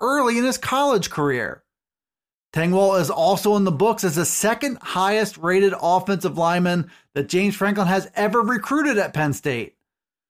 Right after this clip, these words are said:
That list goes all the way back to two thousand fourteen, which was Franklin's first season, and features three projected starters on this year's team alone in center Michael Menet, guard C J Thorpe,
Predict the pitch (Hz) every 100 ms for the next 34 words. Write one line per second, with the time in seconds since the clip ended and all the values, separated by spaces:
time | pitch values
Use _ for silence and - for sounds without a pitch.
0 | _ - 156 175 190 190 208 190 - 190
1 | 233 233 226 185 220 214 208 214 208 196
2 | 170 175 147 180 170 220 285 302 294 196
3 | - 175 156 143 - 156 139 - 254 247
4 | 262 240 - _ _ _ 151 175 208 185
5 | 170 - 180 254 277 254 226 247 254 254
6 | 214 - 240 262 240 208 196 180 247 -
7 | 233 240 - 233 220 196 214 262 254 240
8 | - _ - 156 - 208 220 202 185 175
9 | 151 185 214 208 202 _ _ _ 180 220
10 | 254 208 240 226 196 170 - 240 269 277